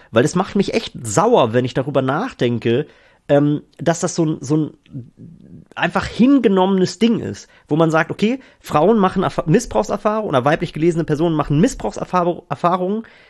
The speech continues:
ähm, durch Männer. Männer missbrauchen weiblich gelesene Personen,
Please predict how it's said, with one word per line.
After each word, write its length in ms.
ähm, 260
durch 380
Männer. 380
Männer 320
missbrauchen 640
weiblich 300
gelesene 340
Personen, 500